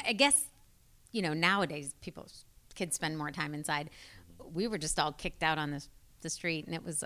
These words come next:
I, I just remember it being a blast. Um, I don't think I became very studious, actually,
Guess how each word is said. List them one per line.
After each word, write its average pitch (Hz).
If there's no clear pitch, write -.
I, 170
I 175
just 170
remember 151
it 151
being 156
a 143
blast. 143
Um, 151
I 202
don't 220
think -
I 190
became 160
very 156
studious, 214
actually, 160